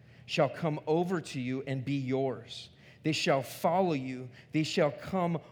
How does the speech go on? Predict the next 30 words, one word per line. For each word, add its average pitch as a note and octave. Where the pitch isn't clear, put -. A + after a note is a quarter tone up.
over F#3+
in E3
chains D3+
and C#3
bow C#3+
down D#3
to D3+
you. C3+
They D#3
will C#3
plead G3
with E3+
you, D3+
saying, C#3
'Surely A#3+
God G3+
is F3+
in F#3+
you, D#3
and E3+
there G#3
is G3+
no G3
other F#3+
God F3
besides E3+
him.'" B2+
Can G#3+
you B3+
imagine? A3